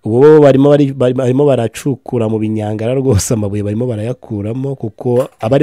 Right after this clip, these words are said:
bafite ibinombe hariya bose barahunze, baragiye barabitaye. Kugeza magingo aya, muri Rubaya barahunze. Hariya abasirikari bayobowe na Major Freddy.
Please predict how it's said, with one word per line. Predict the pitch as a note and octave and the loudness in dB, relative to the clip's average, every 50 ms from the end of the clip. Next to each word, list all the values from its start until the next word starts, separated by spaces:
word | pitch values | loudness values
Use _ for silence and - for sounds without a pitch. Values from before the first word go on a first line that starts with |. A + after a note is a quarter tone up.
| D#3+ | 2
bafite | C#3 - - - A#2+ | 0 -2 -6 -8 -6
ibinombe | A2+ G#2+ G#2 G2+ G2+ G2+ | -4 -4 -4 -4 -6 -6
hariya | A2 G#2+ A2+ A#2 A#2+ A2+ A2 | -6 -4 -4 -2 -4 -4 -4
bose | A2+ G#2+ F#2+ - - B2 A#2 G#2+ | -6 -8 -10 -10 -10 -10 -8 -8
barahunze, | G#2+ G#2+ G#2+ G#2+ G#2 G2+ G#2+ G2+ G2 F#2 F#2 G2+ G2+ G#2+ A2 - | -8 -8 -8 -8 -8 -10 -10 -12 -12 -12 -12 -12 -12 -12 -14 -14
baragiye | - G2+ G2 G2+ G2+ G2+ G2 G#2 G2 | -12 -12 -10 -10 -10 -10 -10 -10 -10
barabitaye. | F#2+ G#2 G#2 G2+ F#2+ F#2+ - _ - - A2 G2+ F#2+ G2 A2 B2 C3+ C#3 _ _ _ _ _ _ _ _ _ _ _ _ _ - - - - - - - - - - - - - - - _ _ _ _ | -8 -8 -8 -10 -10 -12 -16 _ -12 -10 -10 -8 -6 -6 -4 -4 -6 -6 _ _ _ _ _ _ _ _ _ _ _ _ _ -20 -20 -20 -20 -20 -20 -20 -20 -20 -20 -20 -20 -20 -20 -20 _ _ _ _
Kugeza | - B2+ C3 C#3+ D#3 D3+ E3 E3+ | -6 0 2 4 4 6 6 6
magingo | D#3+ E3 D#3+ D#3 D3 D#3+ D#3+ D#3+ D#3+ D#3 D#3+ | 6 6 6 4 4 4 4 6 6 6 8
aya, | D#3 D#3 D3+ D#3 C#3 A#2+ G#2+ - - _ _ _ _ _ _ _ B2 | 8 8 8 6 6 4 0 -4 -10 _ _ _ _ _ _ _ -2
muri | A#2+ C3+ C#3+ C#3+ D3 D3 D3+ D3 E3 F3+ | 0 2 4 6 6 6 6 6 6 6
Rubaya | E3 D#3 C3+ C3+ B2+ B2 B2 C3 C#3 C#3+ - - | 4 4 4 2 2 2 2 0 0 0 -2 -4
barahunze. | B2 A#2 A#2+ A#2+ A#2+ A#2 - - B2 G#2+ G2 F#2+ F2+ - - - | -4 -4 -2 -2 -2 -4 -4 -6 -8 -10 -10 -12 -14 -16 -18 -18
Hariya | - - - C3+ F3 G3+ G3+ G3 | -12 -4 0 2 2 4 4 4
abasirikari | F3+ D#3 C3 - - C3+ B2 A2 - C#3 D3 | 4 2 0 0 -2 -4 -4 -2 -2 -2 0
bayobowe | D#3 C#3+ A#2+ A#2+ B2 B2+ C#3+ C#3 C3+ B2 | 0 0 0 0 0 0 2 2 0 0
na | A2+ A2+ | 0 -2
Major | A#2 B2+ C3 A#2 A#2 A#2 A2 G#2 G#2 | -4 -4 -4 -4 -4 -6 -6 -6 -8
Freddy. | - - - - A2+ G#2+ G2+ F#2+ F#2+ G2 F#2+ | -10 -12 -10 -8 -8 -8 -8 -10 -12 -14 -14